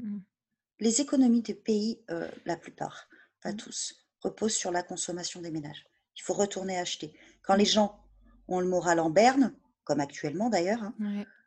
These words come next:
Speaker 2: heu, après le premier confinement, ça avait bien marché, là, heu,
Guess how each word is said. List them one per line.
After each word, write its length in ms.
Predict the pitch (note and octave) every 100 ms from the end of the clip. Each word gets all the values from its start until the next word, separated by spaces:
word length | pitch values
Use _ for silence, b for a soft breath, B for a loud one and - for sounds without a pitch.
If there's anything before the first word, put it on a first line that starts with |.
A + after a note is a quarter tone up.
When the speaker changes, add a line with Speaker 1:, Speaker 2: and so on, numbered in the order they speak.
| _ F3+
Speaker 2:
heu, 320 | E3 D#3+ - - -
après 260 | F3 -
le 80 | A#3
premier 280 | - G#3 G#3+
confinement, 460 | G3 F#3 - G3 G#3+
ça 180 | - D#3+
avait 160 | E3+
bien 180 | D#3 A#3
marché, 380 | A3+ A3 - C#4+
là, 200 | A#3+ - _ _ _ -
heu, 180 | -